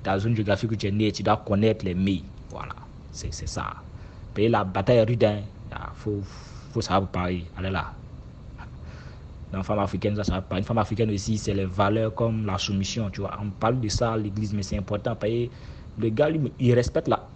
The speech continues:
un gars, il respecte une fille qui est soumise, une fille qui le respecte, tu vois, non. Voilà. Il va, va aller vers la stabilité. Donc, une femme africaine, c'est une femme aussi qui se distingue par ça,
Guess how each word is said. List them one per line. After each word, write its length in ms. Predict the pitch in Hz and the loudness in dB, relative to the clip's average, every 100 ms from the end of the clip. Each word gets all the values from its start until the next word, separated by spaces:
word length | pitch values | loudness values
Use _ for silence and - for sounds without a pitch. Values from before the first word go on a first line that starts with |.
| - - - - - | -18 -18 -16 -8 0
un 100 | 185 | 2
gars, 340 | 135 139 143 143 | 4 4 4 2
il 100 | 113 | 2
respecte 420 | 110 - 135 135 | 2 0 -2 0
une 100 | 123 | -2
fille 260 | 123 120 117 | -2 -4 -2
qui 120 | 104 | -2
est 100 | 92 | -2
soumise, 500 | - 101 104 110 104 | -4 -2 0 0 0
une 100 | 107 | -2
fille 220 | - 101 | -2 -6
qui 80 | 95 | -4
le 120 | 92 | -4
respecte, 380 | 90 - 95 85 - | -4 -4 -6 -8 -8
tu 120 | 90 | -6
vois, 100 | 92 | -4
non. 140 | 90 85 - - - - - | -6 -8 -12 -16 -14 -14 -10
Voilà. 240 | - - - - - - - - | -10 -8 -10 -12 -14 -16 -14 -10
Il 40 | 101 | -6
va, 120 | 85 - - - - - - - | -6 -8 -14 -14 -16 -16 -10 -2
va 120 | 117 | 0
aller 160 | 107 | 2
vers 120 | 107 107 | 2 0
la 80 | |
stabilité. 480 | 92 104 92 98 95 | 0 -2 -4 -2 -2
Donc, 240 | 101 107 - - | -2 -2 -6 -8
une 60 | 120 | -4
femme 200 | 117 110 | -2 -2
africaine, 400 | 95 95 110 107 | -4 -4 -2 -2
c'est 100 | 95 | -4
une 80 | 101 | -6
femme 220 | 107 101 | -4 -4
aussi 240 | 95 - | -6 -8
qui 180 | 95 98 | -8 -8
se 140 | - | -6
distingue 380 | 87 90 - 107 | -6 -8 -2 -2
par 160 | - 85 | 0 0
ça, 220 | 98 82 | 0 0